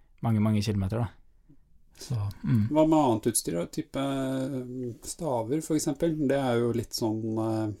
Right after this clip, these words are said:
Speaker 2: noen synes jo det er veldig topp. Personlig synes jeg det er veldig ålreit å bruke det.
Speaker 1: Mm.
Speaker 2: Eh, hva tenker du om det?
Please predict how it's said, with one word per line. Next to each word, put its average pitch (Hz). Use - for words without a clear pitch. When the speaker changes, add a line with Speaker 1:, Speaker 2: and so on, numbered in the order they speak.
Speaker 2:
noen 123
synes 117
jo 110
det 110
er 107
veldig 107
topp. -
Personlig 113
synes 131
jeg 107
det 107
er 107
veldig 107
ålreit 110
å 139
bruke 135
det. 180
Speaker 1:
Mm. 123
Speaker 2:
Eh, 131
hva 123
tenker 123
du 113
om 113
det? 117